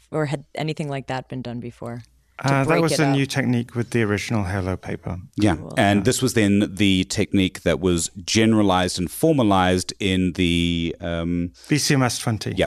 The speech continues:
Speaker 3: B C M S twenty, which, um, was the paper that, um, uh, Pratish presented at, uh, ZCon yesterday, I think.
Speaker 2: No, um, that was a newer paper.
Speaker 3: He
Speaker 2: Um,
Speaker 3: presented
Speaker 2: well,
Speaker 3: both. He mentioned
Speaker 2: it,
Speaker 3: both.
Speaker 2: it was both,
Speaker 3: There
Speaker 2: yes.
Speaker 3: was, uh, there was a twenty-one paper as well,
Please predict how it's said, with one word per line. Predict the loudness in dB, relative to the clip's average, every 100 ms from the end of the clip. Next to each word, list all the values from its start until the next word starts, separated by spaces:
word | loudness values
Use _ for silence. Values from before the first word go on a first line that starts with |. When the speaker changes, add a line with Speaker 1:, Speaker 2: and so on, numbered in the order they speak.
| 0
Speaker 3:
B | 0
C | 2 2
M |
S | 2 0
twenty, | -2 0 0
which, | 0 -2 0
um, | 2 4 2 0 -2
was | -4
the | -4
paper | -2 0 0
that, | -4 -2 0
um, | 0 0 -2 -4 -2
uh, | -2 -2
Pratish | -6 -8 -6
presented | -2 -2 0 0 -2 -4 -2
at, | 0 0 -2 -2
uh, | 0 0
ZCon | -2 -4 -2 -2 -2 -4 -6 -8 -12 -4
yesterday, | -2 -2 -2 -2 2 2 2
I | 0
think. | -2 -2 -4 -8 -20 _ _ _ -20 -20 -14 -4
Speaker 2:
No, | 2 4 4 4 2
um, | 2 2 2 2
that | 0 0
was | -2 0 0
a | 2 2
newer | 0 0 0 -2
paper. | -4 -6 -4 -4 -2 -2 -2 -6 -4
Speaker 3:
He |
Speaker 2:
Um, | 0 2 2
Speaker 3:
presented | 2 2 2
Speaker 2:
well, | 4 2
Speaker 3:
both. | 0
He | -2
mentioned | 0 0 -4
Speaker 2:
it, | 0
Speaker 3:
both. | 0 2
Speaker 2:
it |
was | -2 -2
both, | -2 -2 0
Speaker 3:
There | 2
Speaker 2:
yes. | 4
Speaker 3:
was, | 4 2
uh, | 2
there | 2
was | 2
a | 0
twenty-one | 0 -2 0 0 0 -4
paper | -4 -4 -4
as | -4
well, | -4 -4